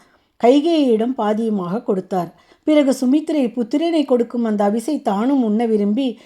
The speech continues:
கேட்க, கௌசல்யை தன்னுடைய பாகத்தில் கொஞ்சமும் கைகேயி தன்னுடைய பாகத்தில் கொஞ்சமும் எடுத்து மிக்க சந்தோஷத்துடன் கொடுத்தார்கள். மகாவிஷ்ணுவின் அருளால் மூவரும் கர்ப்பம் தரித்தார்கள்.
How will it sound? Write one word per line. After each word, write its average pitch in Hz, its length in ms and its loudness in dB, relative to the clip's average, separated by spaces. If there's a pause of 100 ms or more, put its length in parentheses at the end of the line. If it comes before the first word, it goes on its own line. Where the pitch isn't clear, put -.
(200)
கேட்க, 240 600 2
கௌசல்யை 254 500 0
தன்னுடைய 254 520 0
பாகத்தில் 208 520 -2
கொஞ்சமும் 226 560 -2 (300)
கைகேயி 285 480 2
தன்னுடைய 247 480 0
பாகத்தில் 214 460 -4
கொஞ்சமும் 220 500 -4
எடுத்து 202 520 -4 (180)
மிக்க 214 300 0
சந்தோஷத்துடன் 220 840 -2
கொடுத்தார்கள். 196 680 -4 (400)
மகாவிஷ்ணுவின் 247 760 0
அருளால் 196 520 0 (220)
மூவரும் 254 520 4
கர்ப்பம் 220 320 -2
தரித்தார்கள். 180 640 -4